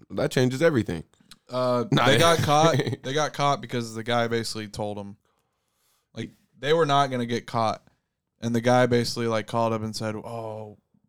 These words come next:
Speaker 2: basically bragging.
Speaker 1: Damn.
Speaker 2: And they tracked the call to his house in Washington, and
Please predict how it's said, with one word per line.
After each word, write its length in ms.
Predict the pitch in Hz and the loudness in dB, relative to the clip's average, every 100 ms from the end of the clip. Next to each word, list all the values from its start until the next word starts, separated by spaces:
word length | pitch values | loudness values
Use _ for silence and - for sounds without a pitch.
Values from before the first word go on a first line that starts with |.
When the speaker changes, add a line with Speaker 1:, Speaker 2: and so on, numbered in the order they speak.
| _ | _
Speaker 2:
basically 400 | 170 208 - 165 | 2 2 2 -4
bragging. 520 | 113 113 117 101 95 101 _ _ _ _ | -2 -2 -2 -4 -12 -16 _ _ _ _
Speaker 1:
Damn. 460 | - 95 113 90 104 | -4 0 0 -2 -6
Speaker 2:
And 120 | 117 | -4
they 100 | 117 | -2
tracked 340 | 113 139 127 - | -2 -2 -2 -4
the 60 | 120 | -6
call 400 | 127 117 117 117 | -2 0 0 -4
to 180 | - 113 | -8 -10
his 180 | 113 110 | -8 -6
house 280 | 113 113 | -6 -6
in 280 | 113 110 107 _ _ _ | -10 -14 -16 _ _ _
Washington, 920 | 110 113 113 - 110 - 110 107 107 | -6 -4 -4 -6 -12 -10 -8 -8 -10
and 340 | 104 101 101 | -10 -12 -14